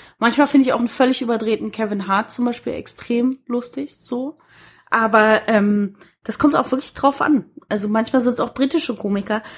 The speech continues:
Ich finde, es hat oft auch was mit Tagesform zu tun, auf welchen Humor man anspricht und welchen nicht.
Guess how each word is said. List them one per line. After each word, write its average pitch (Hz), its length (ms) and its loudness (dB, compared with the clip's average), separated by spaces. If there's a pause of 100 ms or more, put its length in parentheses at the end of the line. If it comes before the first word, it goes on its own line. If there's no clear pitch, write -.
(160)
Ich - 60 -8
finde, 302 220 6
es - 120 0
hat 247 160 -2
oft - 200 -2
auch - 160 -6
was 247 140 -4
mit - 120 -8
Tagesform 196 520 -6
zu - 120 -12
tun, 202 200 -10
auf 196 120 -14
welchen 208 220 -8
Humor 202 260 -6
man 202 160 -6
anspricht - 420 -10
und 208 60 -12
welchen 202 240 -8
nicht. - 260 -8